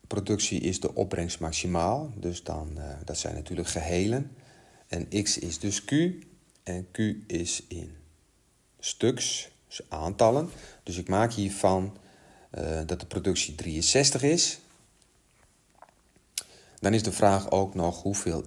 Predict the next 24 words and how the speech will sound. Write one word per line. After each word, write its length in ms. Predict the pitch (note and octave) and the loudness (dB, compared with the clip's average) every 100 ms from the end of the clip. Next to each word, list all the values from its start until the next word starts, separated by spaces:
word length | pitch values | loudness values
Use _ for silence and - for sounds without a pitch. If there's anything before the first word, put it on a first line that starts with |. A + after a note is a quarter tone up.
| - | 0
is 260 | A#2 C#3 | 4 4
de 140 | C3+ - | 4 6
opbrengst? 720 | A#2+ A2+ G#2+ G#2 A#2+ - - | 6 6 4 4 2 -2 -4
En 180 | - E2+ | -6 -4
ik 120 | F2 | -4
heb 160 | - F2 | -6 -6
dus 160 | E2+ G2 | -6 -2
net, 460 | F#2+ F#2 F2 - | 0 0 -2 -6
heb 220 | - F2 E2+ | -8 -4 -4
ik 200 | E2 F2 | -6 -4
die 220 | E2+ C#2+ | -6 -6
formule 520 | - - E2+ F2 G2+ | -8 -6 -4 -2 0
er 140 | - G2 | 0 2
even 300 | G2 G2 - | 2 0 -4
ingezet. 800 | G2+ G2+ - - G2 C3+ - - _ _ _ - - - - _ _ | -4 -2 -2 0 0 -2 -10 -16 _ _ _ -20 -20 -20 -20 _ _
En 220 | - E2+ | -12 -8
de 100 | E2 | -6
opbrengst 440 | - F#2 F#2+ F#2 - | -4 0 0 0 -2
is 160 | F2+ | -6
dus 140 | - - | -6 -2
maximaal 720 | F#2+ F#2+ G2+ F2 E2+ E2+ - | -2 0 0 0 0 -2 -2
als 360 | D#2+ D#2 D2+ | -4 -4 -6
die 220 | - C2 - _ _ _ | -8 -12 -14 _ _ _
q 60 | _ | _